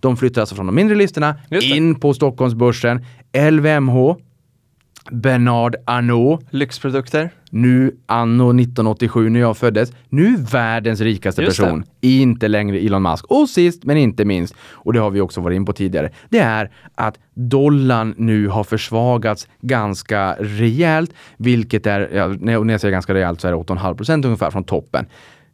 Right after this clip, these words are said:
Speaker 1: Eh, och inte mot svenska kronan utan mot, eh, liksom dollarindex, mot viktiga handelspartners, valutor då. Det här är bra, därför att det här kommer att vara en trigger framåt för bolagens vinster.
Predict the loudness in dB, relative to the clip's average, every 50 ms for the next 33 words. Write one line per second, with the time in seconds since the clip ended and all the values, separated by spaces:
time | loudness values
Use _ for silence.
0 | _ -4 -2 0 0 0 0 0 0 0 -2 0 0 0 -2 0 0 -2 -2 -2
1 | -2 -2 -2 -2 -4 -4 -4 -6 -6 -6 -6 -4 -4 -4 -6 -8 -8 -10 -10 -10
2 | -10 -10 -10 -8 -4 -4 -2 -2 -2 -2 -2 -2 -2 -2 -2 -4 -4 -6 -6 -8
3 | -8 -10 -10 -10 -14 -16 -12 -10 -10 -10 -8 -6 -4 -4 -2 -2 -4 -4 -6 -6
4 | -6 -8 -10 -10 -8 -6 -6 -4 -4 -4 -2 -2 -2 -2 -2 -4 -6 -6 -8 -10
5 | -16 -20 -20 -20 -18 -14 -8 -4 -4 -2 -2 -4 -4 -6 -6 -6 -8 -12 _ -20
6 | -20 _ _ _ _ _ -8 -6 -4 -2 0 0 0 -2 -2 -4 -8 -10 -10 -6
7 | -4 -4 -2 0 0 0 0 -2 -4 -4 -6 -8 -8 -8 -6 -4 -4 -4 -4 -4
8 | -6 -8 -4 -2 -2 0 0 0 -2 -4 -4 -4 -4 -2 -2 -2 -4 -6 -6 -6
9 | -6 -8 -8 -6 -6 -6 -6 -6 -6 -6 -6 -6 -6 -8 -8 -10 -10 -8 -6 -4
10 | -4 -4 -4 -4 -4 -4 -4 -4 -6 -6 -6 -4 -4 -4 -4 -4 -4 -6